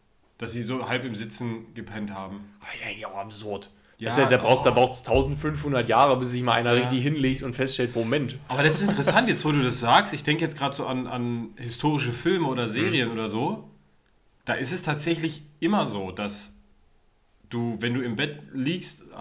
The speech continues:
Speaker 1: sitzt, wie auch immer, auf die Tür guckst. Wenn ich jetzt an, weiß nicht, Game of Thrones denke oder jetzt House of Dragons, an, an so Bettzimmer,
Speaker 2: Gut, vielleicht muss man an der
Speaker 1: Bettraumszenen.
Speaker 2: Stelle auch dazu sagen, ich sag mal, im
Speaker 1: Das ist jetzt
Speaker 2: Mittelalter,
Speaker 1: nicht
Speaker 2: im Mittelalter hattest du jetzt keine Fünfraumwohnung.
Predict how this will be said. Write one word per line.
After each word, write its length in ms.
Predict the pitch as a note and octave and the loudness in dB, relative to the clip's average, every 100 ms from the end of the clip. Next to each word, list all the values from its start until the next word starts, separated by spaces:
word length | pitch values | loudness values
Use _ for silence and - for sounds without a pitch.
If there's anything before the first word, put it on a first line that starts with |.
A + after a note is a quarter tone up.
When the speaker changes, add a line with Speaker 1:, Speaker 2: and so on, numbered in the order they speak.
| - - | -12 -12
Speaker 1:
sitzt, 360 | A#2 A#2 E3 D#3 | -6 -4 -4 -4
wie 80 | A2+ | -4
auch 80 | B2 | -4
immer, 280 | E3+ G3+ - - _ | -4 -6 -10 -20 _
auf 140 | C3 C3 | -6 -4
die 100 | F3 | -6
Tür 140 | F#3+ | -8
guckst. 420 | G3+ G2+ F#2 - - _ _ _ _ _ _ | -10 -12 -14 -14 -16 _ _ _ _ _ _
Wenn 100 | A2+ | -8
ich 120 | A2+ | -4
jetzt 240 | C3+ G#2 | -4 -4
an, 440 | - A#2 A#2 A2+ A2 - _ _ _ _ _ _ _ _ | -4 -4 -4 -8 -12 -20 _ _ _ _ _ _ _ _
weiß 140 | G#2+ G#2 | -14 -12
nicht, 120 | G#2 | -8
Game 140 | A#2 | -6
of 200 | A2 A2 | -6 -8
Thrones 320 | - C3+ E3 - | -8 -6 -6 -8
denke 540 | E3+ E3+ F3 F#3 F3 - | -8 -8 -10 -10 -12 -18
oder 260 | B2 A2+ A2+ | -12 -8 -8
jetzt 240 | A2 - | -8 -8
House 180 | A2+ A2+ | -8 -8
of 120 | A2+ | -8
Dragons, 720 | - A#2 D3+ F#3 - - - - _ _ _ _ _ _ | -8 -6 -6 -8 -8 -8 -12 -20 _ _ _ _ _ _
an, 200 | C3+ C3+ | -12 -10
an 180 | - B2+ | -10 -8
so 100 | B2+ | -8
Bettzimmer, 1300 | A2 D3 - - _ _ _ _ _ - C#3 C#3 C3+ C3+ | -8 -10 -12 -20 _ _ _ _ _ -8 -6 -6 -4 -4
Speaker 2:
Gut, 80 | C#3 | -2
vielleicht 260 | A#2+ A2+ | 2 2
muss 120 | C3 B2 | 2 0
man 120 | A2+ | 0
an 60 | |
der 60 | A2+ | 0
Speaker 1:
Bettraumszenen. 80 | - | 0
Speaker 2:
Stelle 220 | - A2+ | 2 2
auch 60 | A2+ | 2
dazu 240 | A2+ B2+ | -2 -2
sagen, 220 | A2+ A2 - - _ | -2 -2 -4 -18 _
ich 80 | - | -6
sag 80 | A2 | -2
mal, 60 | G#2+ | 0
im 40 | |
Speaker 1:
Das 40 | A#2 | 2
ist 40 | |
jetzt 80 | C3 | 2
Speaker 2:
Mittelalter, 200 | A#2+ A2+ B2 | 4 4 2
Speaker 1:
nicht 80 | A2 | 2
Speaker 2:
im 40 | |
Mittelalter 480 | A#2+ C3 A2+ A#2 A2 | -2 0 0 0 0
hattest 180 | A2+ A2 | -2 -4
du 40 | |
jetzt 100 | A2 | -6
keine 200 | A2 A2+ | -4 -4
Fünfraumwohnung. 760 | A#2+ C3 - G#2 G2+ G2+ G#2+ | -2 -6 -2 -4 -2 -4 -4